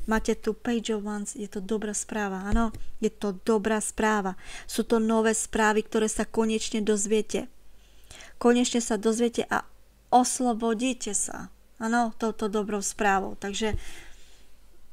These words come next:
super, čo sa týka choroby. The Wheel of Fortune, koleso šťastia pre vás, áno, šťastie. Don't worry.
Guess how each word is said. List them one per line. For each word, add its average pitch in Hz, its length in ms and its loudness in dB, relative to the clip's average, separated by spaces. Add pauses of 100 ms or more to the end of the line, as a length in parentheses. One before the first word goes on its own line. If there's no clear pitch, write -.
(340)
super, - 560 -4 (240)
čo - 160 -8
sa - 160 -6
týka - 240 -4
choroby. 202 560 -2
The 233 80 2
Wheel 233 240 2
of 220 80 -2
Fortune, - 560 -4 (240)
koleso 214 400 -4
šťastia - 560 -8
pre 208 160 -8
vás, 185 320 -10
áno, 214 320 -8 (480)
šťastie. 196 480 -6 (560)
Don't 233 160 0
worry. 208 320 0